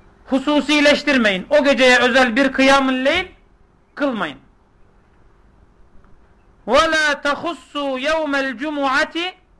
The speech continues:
cuma gününü de gene hususileştirmeyin, özel olarak tercih etmeyin. Bi siyamin, bir oruç ile,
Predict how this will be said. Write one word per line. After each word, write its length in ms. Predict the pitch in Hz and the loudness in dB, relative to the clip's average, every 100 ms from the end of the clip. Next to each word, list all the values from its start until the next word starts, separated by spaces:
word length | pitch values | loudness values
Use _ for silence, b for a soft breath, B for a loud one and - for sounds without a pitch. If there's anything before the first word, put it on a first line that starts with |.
| _ _ _ _ _ _ _ _ _ _ 175 | _ _ _ _ _ _ _ _ _ _ -12
cuma 380 | 240 277 359 | -6 0 0
gününü 460 | 349 285 277 269 247 | 0 -2 -2 -2 0
de 180 | 285 370 - _ _ _ _ _ _ _ _ _ _ _ | -2 -2 -6 _ _ _ _ _ _ _ _ _ _ _
gene 200 | 233 302 | -2 0
hususileştirmeyin, 1200 | 302 247 254 269 262 254 262 - 302 277 240 214 - _ _ _ _ _ _ _ | 0 -2 -4 -6 -4 -2 -2 -2 -4 -2 -2 -4 -10 _ _ _ _ _ _ _
özel 340 | 247 233 294 269 | -2 2 2 4
olarak 380 | 262 254 254 | 4 4 2
tercih 300 | 247 240 226 | 0 -2 0
etmeyin. 560 | 254 269 240 240 294 370 - - - _ - | -2 0 0 0 0 -4 -14 -20 -20 _ -6
Bi 180 | 285 | -4
siyamin, 840 | 285 294 285 311 311 277 262 180 139 _ _ _ 233 | -2 -2 2 4 4 2 0 -4 -12 _ _ _ -4
bir 160 | 330 | -2
oruç 320 | 330 320 330 | 2 0 0
ile, 240 | 254 185 | -2 -4